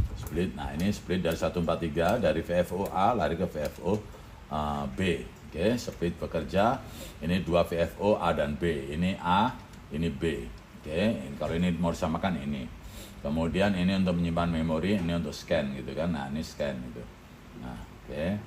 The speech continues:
Nah, ini V F O dan memori. Simple memang, readnya bekerja bagus. Simple tapi lumayan cukup banyak. Tapi suaranya empuk banget ya.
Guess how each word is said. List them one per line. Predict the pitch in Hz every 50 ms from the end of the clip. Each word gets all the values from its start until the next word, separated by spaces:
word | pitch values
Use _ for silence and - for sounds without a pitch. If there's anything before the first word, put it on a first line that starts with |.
| - - - - - - - - - - - - -
Nah, | - 76 76 76 76 78
ini | 78 82 87 92 101
V | 104 - 95 87 82
F | 80 -
O | 90 101 92
dan | 87 80 78
memori. | 78 73 73 71 69 69 67 64 60 - - - - - - - - - - - -
Simple | - - 113 120 127 113 117 127 151
memang, | 156 123 92 87 90 90 113 147 - -
readnya | - - - - - 90 95 95
bekerja | 82 80 - 87 - - - 82 85 98 110
bagus. | 104 76 65 - - - - - - - - - - - - - - - - - - - -
Simple | - - 95 92 92 - 107 110 120 123
tapi | 110 90 76 - - 104 107
lumayan | 98 87 85 76 76 78 82 80 76 71
cukup | 71 78 - - - 69 67
banyak. | 67 69 67 - - - - -
Tapi | 76 82 98
suaranya | - - 82 76 73 80 85 90 80
empuk | 85 87 - - 67 69
banget | 76 73 73 71 71 65 65 67 64
ya. | 62